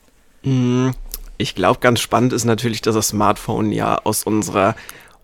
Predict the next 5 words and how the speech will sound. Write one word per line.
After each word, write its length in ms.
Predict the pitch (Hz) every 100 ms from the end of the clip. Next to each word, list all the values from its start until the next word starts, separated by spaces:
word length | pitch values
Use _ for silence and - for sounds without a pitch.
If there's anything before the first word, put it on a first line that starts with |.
| -
heutigen, 680 | 117 110 104 107 107 101 107 - _ _ -
ähm, 480 | 107 101 95 95 - -
Welt, 640 | 95 95 98 92 131 -
also 180 | 110 92
aus, 120 | -